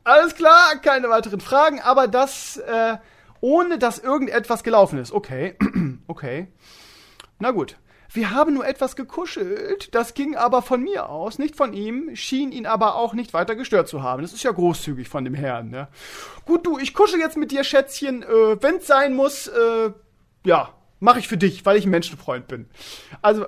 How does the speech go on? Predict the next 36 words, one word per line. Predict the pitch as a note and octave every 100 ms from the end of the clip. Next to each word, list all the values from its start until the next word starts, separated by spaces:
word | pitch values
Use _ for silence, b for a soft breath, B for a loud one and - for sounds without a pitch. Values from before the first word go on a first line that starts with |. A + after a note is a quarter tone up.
| -
schon | - C4
jetzt | C#4 D4 -
finde | C#4
ich | C4
ein |
sehr | G3+ C4
lustiger | D#4 - A#3
Leserbrief. | A3+ G#3+ G3+ G3+
Ich | G3
lese | G3 G3+
einfach | F3+ E3
mal | D3+
weiter. | F3 G3+ D#3+
Ich | D#3+ - -
hab | E3+
hier | E3
schon | E3+
wieder | D#3 D3 -
zwanzig | - - E4 C4
Floskeln, | - A3+ A3 G3+
die |
mir | F#3+
durch | F3
den | E3+
Kopf | G3+ -
gehen, | E3+
aber | - D#3+ E3 B B B B B B G3+
die | G#3+
verkneife | F#3+ - F3+ F3+ F3+
ich | C#3 -
jetzt | C3 -
mir | C3
mal | A2
ganz | A2+ A2 -
kurz. | - - _ - _
Ähm, | A3+ B3 B3+ B3 B3